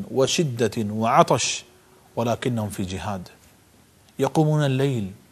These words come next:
ويصومون النهار، ويتلون كتاب الله، ويجاهدون في سبيل الله. يا رب، يا رب، فابعث لنا،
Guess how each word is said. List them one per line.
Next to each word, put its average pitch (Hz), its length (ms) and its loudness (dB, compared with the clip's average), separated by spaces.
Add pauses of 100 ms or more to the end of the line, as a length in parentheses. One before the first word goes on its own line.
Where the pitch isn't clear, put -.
(180)
ويصومون 113 520 -2
النهار، 98 460 -4 (840)
ويتلون 113 520 -2
كتاب 107 420 -2
الله، 101 420 2 (560)
ويجاهدون 117 720 2
في 101 140 -6
سبيل 98 320 -4
الله. 98 380 -8 (840)
يا 123 240 0
رب، 113 180 -4 (1300)
يا 135 220 6
رب، 139 260 2 (1040)
فابعث 135 540 2
لنا، 123 640 2